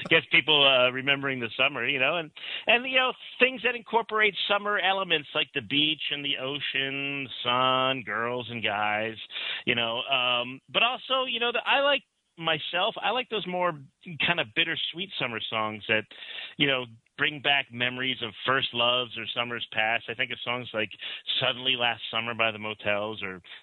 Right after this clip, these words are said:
Sitting on the Dock of the Bay by Otis Redding or Tender Years by John Cafferty and the Beaver Brown Band. It's just, there's all sorts of summer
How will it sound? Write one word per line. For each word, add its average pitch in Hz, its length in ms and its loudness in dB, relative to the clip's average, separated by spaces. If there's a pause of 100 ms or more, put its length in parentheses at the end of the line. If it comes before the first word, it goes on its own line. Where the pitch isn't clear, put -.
(180)
Sitting 139 160 2
on 123 80 2
the 117 80 0
Dock 110 320 -2
of 120 60 -8
the 104 80 -6
Bay 101 360 0
by 98 180 -6
Otis 104 280 -10
Redding 101 320 -4
or 92 220 -8 (160)
Tender 113 240 -2
Years 107 420 -6
by 101 160 2
John 107 240 -2
Cafferty 104 360 -2
and 110 100 -8
the - 20 -12
Beaver 110 220 -10
Brown 107 300 -2
Band. 123 280 0
It's 85 140 -14
just, 110 140 -6 (280)
there's 160 140 2
all 240 260 4
sorts 214 220 -2
of 117 120 -6
summer 90 220 -4